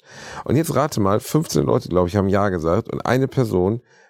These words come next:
die keinen hätte haben können, weil sie eine Erdgeschosswohnung hat, hat Nein gesagt.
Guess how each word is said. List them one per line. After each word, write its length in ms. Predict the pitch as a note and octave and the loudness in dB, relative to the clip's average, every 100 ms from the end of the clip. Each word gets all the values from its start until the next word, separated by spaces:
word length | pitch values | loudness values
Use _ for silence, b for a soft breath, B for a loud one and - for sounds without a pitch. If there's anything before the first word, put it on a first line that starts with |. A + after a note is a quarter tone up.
| b - | b -2
die 100 | G2+ | 0
keinen 520 | - B2+ D#3 D#3 D3 | 0 0 2 0 0
hätte 360 | C3 C#3 C3 | 0 0 0
haben 320 | A#2 C#3+ - G#2+ | 0 0 0 0
können, 340 | G2+ E2 F2+ | 0 2 2
weil 120 | G2 | 0
sie 120 | F2 | 2
eine 120 | G#2+ C#2 | 0 2
Erdgeschosswohnung 920 | F2+ A#2+ B2+ - G2 - D#2 E2 F2+ | 0 0 0 2 0 2 0 2 2
hat, 160 | F#2 | 0
hat 220 | G2+ G2+ - | 0 -2 0
Nein 320 | F2 E2 E2 | 0 2 0
gesagt. 500 | D#2+ C#2+ A#1+ - | 0 0 0 -2